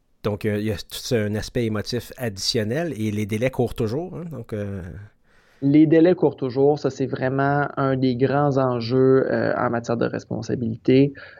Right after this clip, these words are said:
Speaker 2: euh, en général. Mais je pense que quand c'est des victimes qui ont perdu un proche,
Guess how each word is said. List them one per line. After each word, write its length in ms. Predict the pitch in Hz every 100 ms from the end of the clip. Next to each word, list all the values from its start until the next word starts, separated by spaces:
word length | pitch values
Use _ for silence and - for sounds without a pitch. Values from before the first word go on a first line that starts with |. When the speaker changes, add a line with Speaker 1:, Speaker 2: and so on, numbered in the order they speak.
| -
Speaker 2:
euh, 80 | 123
en 140 | 131 127
général. 600 | 127 127 123 131 147 139
Mais 140 | 127
je 80 | 120
pense 220 | 131 127
que 160 | 135 131
quand 180 | 135
c'est 240 | 135 135 123
des 100 | 123
victimes 320 | 127 - 143
qui 80 | 135
ont 60 |
perdu 240 | 127 123 123
un 140 | 120
proche, 500 | 117 - 135 147 -